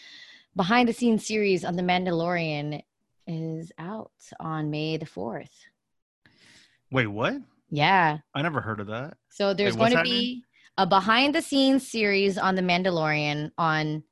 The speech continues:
Speaker 1: Star Wars Day.
Speaker 2: Oh, wow.
Speaker 1: May the fourth.
Speaker 2: Nice.
Speaker 1: Yeah.
Speaker 2: So it's just, like, from the first season, right?
Speaker 1: Yeah, so behind the scenes of the first season.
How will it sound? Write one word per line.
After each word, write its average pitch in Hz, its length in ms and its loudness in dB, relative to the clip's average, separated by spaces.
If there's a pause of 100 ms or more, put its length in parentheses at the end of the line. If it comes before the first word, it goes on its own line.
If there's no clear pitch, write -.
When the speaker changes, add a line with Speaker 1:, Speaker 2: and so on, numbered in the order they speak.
(580)
Speaker 1:
Star 147 280 -4
Wars 139 240 -6
Day. 101 320 -10 (760)
Speaker 2:
Oh, 127 160 -2
wow. 92 580 -8 (260)
Speaker 1:
May 196 320 -4
the 214 140 -8
fourth. 165 460 -10 (480)
Speaker 2:
Nice. 101 760 -8 (280)
Speaker 1:
Yeah. 151 240 -8
Speaker 2:
So 113 80 0
it's 107 140 -6
just, 123 280 -4
like, 120 260 0
from 127 160 -2
the 107 60 -4
first 147 280 -2
season, 101 320 -4
right? 104 240 -6 (280)
Speaker 1:
Yeah, 190 240 2
so 180 380 -2
behind 190 800 -2 (600)
the 185 80 -4
scenes 190 300 0
of 185 80 2
the 175 60 -8
first 233 220 -2
season. 143 440 -8